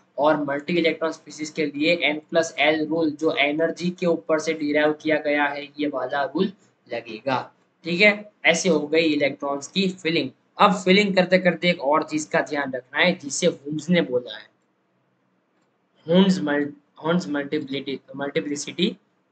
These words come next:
rule। multiplicity rule। अब ये जो है ना, ये maximum multiplicity है, Maximum multiplicity rule है। अब ये क्या आ गया सारा,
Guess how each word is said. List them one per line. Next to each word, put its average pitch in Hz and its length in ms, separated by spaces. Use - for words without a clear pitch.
rule। 151 260
multiplicity 143 960
rule। 147 360
अब - 280
ये 190 180
जो 214 180
है 185 140
ना, 214 100
ये 202 200
maximum 165 800
multiplicity 147 720
है, 104 100
Maximum 156 640
multiplicity 160 640
rule 127 280
है। - 100
अब 220 260
ये 185 260
क्या 180 220
आ 143 120
गया 127 240
सारा, 117 300